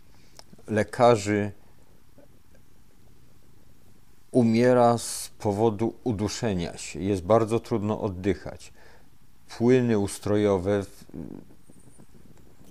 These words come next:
zaczynają gromadzić się w płucach i po prostu człowiek w pewnym sensie się topi,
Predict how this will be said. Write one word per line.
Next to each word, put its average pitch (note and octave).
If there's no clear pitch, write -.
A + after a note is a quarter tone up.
zaczynają G#2
gromadzić G#2
się G2+
w -
płucach -
i A2+
po G#2
prostu A2+
człowiek A2+
w -
pewnym G#2+
sensie A2
się G#2+
topi, F2